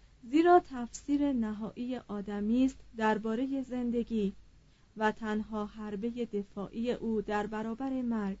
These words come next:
در تاریخ قرون وسطی هیچ چیز مثل وجود دیانتی همه جا حاضر که گهگاهی تقریباً فعال مایشا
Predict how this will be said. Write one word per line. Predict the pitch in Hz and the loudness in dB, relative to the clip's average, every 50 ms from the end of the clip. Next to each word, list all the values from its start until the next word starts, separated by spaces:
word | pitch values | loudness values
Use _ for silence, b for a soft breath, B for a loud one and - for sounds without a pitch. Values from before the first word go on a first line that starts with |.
| - - - - - - - - - - b b b b b b b b b 233 | -12 -20 -20 -20 -20 -20 -20 -20 -20 -20 b b b b b b b b b 6
در | 247 254 254 262 | 10 10 10 10
تاریخ | 262 - 277 262 269 311 330 - - | 8 2 -2 0 2 2 0 -2 -4
قرون | 311 302 302 - 202 196 202 202 202 | -6 -6 -6 -6 -4 -4 -2 -2 -2
وسطی | 202 202 196 202 202 202 196 - - - 240 247 254 262 262 - - - - - | -2 -4 -4 -6 -8 -10 -10 -8 0 4 8 10 10 10 10 8 2 -14 -12 -6
هیچ | 247 247 262 277 269 - - - | -2 0 2 2 0 -2 -8 -14
چیز | - - 233 226 214 208 202 202 220 | -10 -6 -4 -2 0 0 -2 -2 -2
مثل | 226 254 277 277 - - 269 262 247 226 | -2 -2 -2 -4 -6 -6 -4 -4 -2 0
وجود | 220 214 196 240 254 254 | 0 0 0 -2 -4 -2
دیانتی | 254 247 233 - 214 208 208 202 202 208 220 233 233 - 247 240 240 | -2 -2 -4 -4 -4 -2 -2 0 0 0 -2 -2 -4 -6 -6 -6 -6
همه | 208 208 214 208 202 202 202 | -6 -6 -6 -4 -4 -4 -4
جا | - 214 202 196 202 - | -4 -6 -8 -8 -8 -8
حاضر | 202 202 202 190 - 226 226 240 254 247 - b b b b b b b - | -8 -8 -8 0 6 8 10 10 10 8 4 b b b b b b b -4
که | 247 233 | -2 -2
گهگاهی | 214 - 226 220 220 220 220 - - 277 269 285 269 277 294 269 | 0 2 2 2 2 2 0 -2 0 2 2 4 4 4 2 2
تقریباً | - - 226 208 208 202 220 214 208 196 233 262 262 262 262 - | 0 -2 -10 -10 -8 -8 -6 -6 -6 -4 -4 -4 -2 -4 -4 -6
فعال | - 220 214 - - - 233 247 240 240 233 | -6 -6 -6 -6 -4 -4 -4 -4 -2 -2 -2
مایشا | 220 202 202 196 196 214 214 214 - - 233 233 | -2 -2 -2 -4 -4 -6 -8 -10 -8 -6 -6 -6